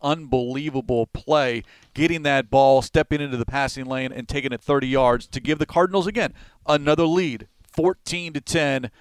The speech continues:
early in the third quarter. But it's the next three times the defense took the field. Touchdown, touchdown, touchdown. Thirteen plays, thirteen plays,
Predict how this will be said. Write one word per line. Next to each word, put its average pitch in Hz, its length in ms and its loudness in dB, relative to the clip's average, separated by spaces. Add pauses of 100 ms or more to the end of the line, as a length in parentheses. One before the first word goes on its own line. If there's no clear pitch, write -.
(200)
early 160 380 6
in 151 240 -4
the 139 100 -4
third 143 340 0
quarter. 151 360 4 (320)
But 156 140 4
it's - 140 -4
the 143 140 0
next 151 540 -6 (100)
three 165 400 -2
times 151 460 0
the 123 80 -6
defense 151 640 -4
took - 260 -6
the 127 80 -4
field. 127 480 0 (680)
Touchdown, 165 680 0 (360)
touchdown, 151 760 -2 (260)
touchdown. 139 640 0
Thirteen 165 640 0
plays, 147 420 0
thirteen 156 560 -4
plays, 139 460 -4